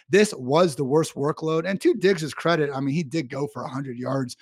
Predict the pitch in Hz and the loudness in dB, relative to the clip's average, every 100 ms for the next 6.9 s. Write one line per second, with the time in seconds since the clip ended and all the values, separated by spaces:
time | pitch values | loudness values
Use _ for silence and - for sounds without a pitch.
0 | - - 143 147 135 - 147 139 131 131 | -20 -6 -2 0 -2 -2 -2 0 -2 0
1 | 131 127 127 135 127 120 113 - 127 123 | 0 0 -2 0 0 0 -2 -4 -6 -4
2 | 113 104 127 120 151 151 135 131 113 113 | -6 -8 -6 -6 -4 -2 -2 -4 -6 -4
3 | 135 139 127 123 202 226 - 175 160 - | -4 -4 -2 2 2 2 0 0 0 -4
4 | - - 135 147 - 147 131 143 139 131 | -14 -6 0 0 2 0 0 -2 0 0
5 | 117 - 196 190 175 170 - _ _ _ | 0 2 2 2 0 0 -2 _ _ _
6 | 233 302 294 175 185 202 196 190 | 4 4 4 0 0 0 0 -2